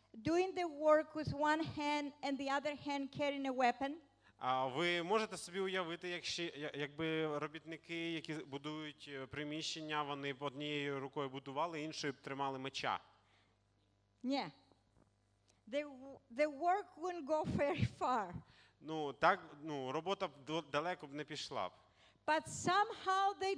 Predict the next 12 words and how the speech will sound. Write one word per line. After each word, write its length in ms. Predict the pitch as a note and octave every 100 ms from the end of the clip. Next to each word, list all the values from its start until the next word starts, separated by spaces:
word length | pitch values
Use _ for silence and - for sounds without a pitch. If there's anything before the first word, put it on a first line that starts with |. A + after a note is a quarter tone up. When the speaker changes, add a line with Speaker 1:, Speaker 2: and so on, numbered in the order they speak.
| C4
Speaker 1:
did 200 | E4 B3
it. 140 | F3 - - - _ _
Speaker 2:
Але 340 | B2 C3+ D#3 D#3+
якось 540 | C#3+ F3 G#3 A3+ G3
вони 340 | D3+ C#3+ D3 E3
це 240 | D#3 D3+
зробили. 640 | C3+ D3 C3+ D3 A2 F#2 F2 - - -
Speaker 1:
Because 340 | F4+ F4 D4 A#3
God 340 | E4 G4 F#4+
was 200 | F4 F4+
with 240 | D4+ F#4+ -
them. 180 | B3 D3